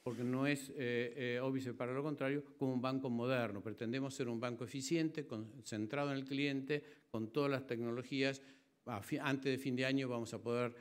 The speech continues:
tener nuestra propia billetera con Q R y todo lo que caracteriza a la banca más eficiente. Creo que este es el rol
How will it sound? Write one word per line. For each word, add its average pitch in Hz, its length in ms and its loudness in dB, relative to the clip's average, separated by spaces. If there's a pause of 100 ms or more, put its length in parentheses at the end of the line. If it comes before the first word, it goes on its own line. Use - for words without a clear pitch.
(120)
tener 120 200 0
nuestra 120 220 -2
propia 135 340 2
billetera 123 760 2
con 110 160 -4
Q 123 200 0
R 131 240 2
y 117 40 -4
todo 123 240 0
lo 113 120 -2
que 110 100 -10
caracteriza 117 640 -2 (280)
a 117 80 -4
la 110 80 0
banca 117 280 -2
más 104 200 -4
eficiente. 98 520 -8
Creo 117 200 -2
que 139 80 4
este 135 160 0
es - 100 0
el 120 140 4
rol 160 360 6